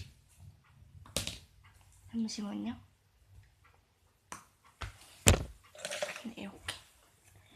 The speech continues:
미니 클레이인데요. 완전 부드럽고. 이게 이렇게 갈라져 있어가지고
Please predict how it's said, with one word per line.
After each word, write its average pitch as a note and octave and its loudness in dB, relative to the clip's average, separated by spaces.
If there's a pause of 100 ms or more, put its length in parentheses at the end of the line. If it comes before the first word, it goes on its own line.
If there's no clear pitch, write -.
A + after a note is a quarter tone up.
(800)
미니 A3 4
클레이인데요. G3 2 (1300)
완전 F#3+ 0 (280)
부드럽고. - -4 (1600)
이게 A3+ 2
이렇게 A3+ -2
갈라져 B3 6
있어가지고 G3+ 0